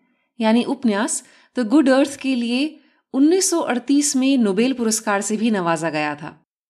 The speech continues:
मैंने ये उपन्यास पढ़ा है। सरल शब्दों में इतनी खूबसूरती से ऐसे वर्णन करना, जैसे आपको लगे कि आप किताब नहीं पढ़ रहे, बल्कि आप वहीं हैं, उस दृश्य का हिस्सा ही हैं, ऐसा कम ही लेखक कर सकते हैं।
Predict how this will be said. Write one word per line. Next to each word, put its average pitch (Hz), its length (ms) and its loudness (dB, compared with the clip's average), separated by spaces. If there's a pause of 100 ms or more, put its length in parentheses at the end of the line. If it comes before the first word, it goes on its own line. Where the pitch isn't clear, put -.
(480)
मैंने 285 260 4
ये 330 100 2
उपन्यास 269 440 -2
पढ़ा 202 300 -6
है। 156 260 -12 (640)
सरल 320 340 2
शब्दों 302 460 0
में 311 300 -2
इतनी 285 300 0
खूबसूरती 285 800 0
से 302 200 -2
ऐसे 196 380 -2
वर्णन 254 440 0
करना, 254 440 -4 (340)
जैसे 294 240 0
आपको 294 320 0
लगे 294 260 2
कि 320 160 0
आप 349 160 0
किताब 254 360 0
नहीं 302 180 2
पढ़ 226 200 -2
रहे, 202 260 -4 (420)
बल्कि 302 280 2
आप 370 140 2
वहीं 254 340 4
हैं, 233 340 -2 (220)
उस 294 180 -2
दृश्य 311 340 0
का 339 120 2
हिस्सा 302 340 0
ही 294 200 2
हैं, 180 300 -4 (540)
ऐसा 277 200 -2
कम 247 200 0
ही 294 140 2
लेखक 240 300 -2
कर 190 120 -2
सकते 175 380 -6
हैं। 151 200 -16